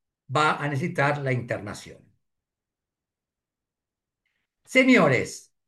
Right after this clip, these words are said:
yo les voy a enseñar hoy cómo ustedes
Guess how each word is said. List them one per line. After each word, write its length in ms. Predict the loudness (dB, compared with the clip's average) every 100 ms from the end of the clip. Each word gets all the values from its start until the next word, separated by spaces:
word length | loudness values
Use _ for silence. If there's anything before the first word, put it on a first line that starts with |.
| _ -4
yo 220 | 2 4
les 160 | 4
voy 120 | 2 0
a 40 |
enseñar 720 | 0 -2 -2 0 -2 -4 -10 _ _ 4
hoy 540 | 6 6 2 -8 _ _ _ _
cómo 260 | 4 4 2
ustedes 560 | -2 0 0 -2 -6